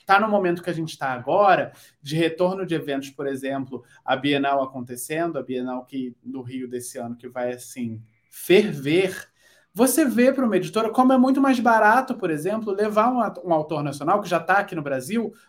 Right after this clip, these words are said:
paga uma passagem dele pro Rio de Janeiro e você tem uma divulgação que, assim, é um milhão de vezes mais eficaz. É você botar o seu autor ali no stand, falar, "Não, vem pra cá, a gente vai trazer você aqui, a gente vai fazer evento com você aqui,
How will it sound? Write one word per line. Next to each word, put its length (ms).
paga 180
uma 160
passagem 520
dele 180
pro 160
Rio 160
de 60
Janeiro 400
e 80
você 260
tem 200
uma 180
divulgação 840
que, 120
assim, 520
é 120
um 360
milhão 360
de 120
vezes 380
mais 260
eficaz. 600
É 40
você 240
botar 360
o 60
seu 180
autor 320
ali 180
no 80
stand, 440
falar, 220
"Não, 200
vem 180
pra 160
cá, 160
a 80
gente 200
vai 120
trazer 280
você 260
aqui, 320
a 60
gente 200
vai 140
fazer 220
evento 300
com 120
você 220
aqui, 360